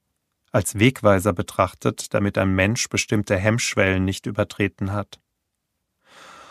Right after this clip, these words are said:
Häufig wurde damit auch kirchliche Macht und Gewalt ausgeübt. Menschen wurden klein gemacht, gedemütigt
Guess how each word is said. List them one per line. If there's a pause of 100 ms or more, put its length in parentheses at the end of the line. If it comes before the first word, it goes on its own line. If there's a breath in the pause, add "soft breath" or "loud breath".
(140 loud breath)
Häufig
wurde
damit
auch
kirchliche
Macht
und
Gewalt
ausgeübt. (640)
Menschen
wurden
klein
gemacht,
gedemütigt